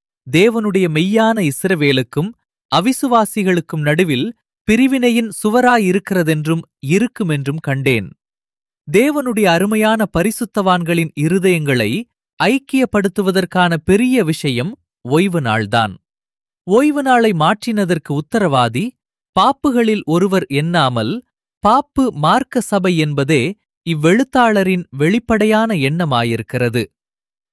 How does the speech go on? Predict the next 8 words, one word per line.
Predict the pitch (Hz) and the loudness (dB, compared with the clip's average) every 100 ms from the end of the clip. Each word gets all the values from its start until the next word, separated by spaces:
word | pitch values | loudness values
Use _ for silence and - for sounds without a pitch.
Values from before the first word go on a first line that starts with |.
| _ | _
இன்னொரு | 214 262 294 233 | -4 0 2 2
இடத்தில் | 190 190 - 156 190 | 2 0 0 -4 -2
அவர் | 143 156 | -2 0
உரைத்திருக்கிறதாவது, | 147 160 208 - 127 135 123 117 113 117 139 98 _ _ _ _ _ _ | 0 0 -2 -4 -6 -4 -2 0 0 0 -2 -4 _ _ _ _ _ _
"தங்கள் | 226 240 233 | -2 0 0
சபையே | 214 - 180 233 240 262 254 | 0 0 2 2 2 0 -2
அம்மாற்றம் | 151 156 160 240 - 240 170 | -4 0 0 0 -2 -6 -2
செய்ததென்று | 156 156 151 131 123 117 | -2 0 -2 -2 -2 -4